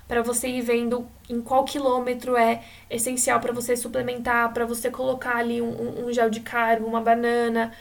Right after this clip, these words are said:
Tudo isso tem que ser muito bem pensado. Você nunca pode fazer isso na competição ou na prova, tá bom? Tu-, tudo isso tem que ser feito antes. E duas coisas que eu faço muito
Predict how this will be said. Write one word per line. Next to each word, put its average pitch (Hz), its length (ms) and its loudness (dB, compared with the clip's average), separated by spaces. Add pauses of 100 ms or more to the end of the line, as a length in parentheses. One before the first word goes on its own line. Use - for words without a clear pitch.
(340)
Tudo 302 220 -2
isso 302 160 -2
tem 285 100 -2
que 277 60 -6
ser 285 80 0
muito 269 200 -4
bem 277 160 -6
pensado. 247 480 0
Você 214 80 -4
nunca 233 220 -2
pode 254 180 -4
fazer 240 240 0
isso 226 240 -2
na 226 140 0
competição 240 840 -2
ou 240 220 2
na 214 360 0 (280)
prova, 214 540 2 (240)
tá 208 100 0
bom? 220 240 2
Tu-, 240 180 -6 (260)
tudo 294 180 -2
isso 302 100 0
tem 269 120 -4
que 262 80 -8
ser 254 80 -2
feito 247 440 -4
antes. 196 540 -2 (1500)
E 269 120 -2
duas 320 220 2
coisas 302 200 4
que - 80 -4
eu 294 60 4
faço 269 320 0
muito 269 340 -6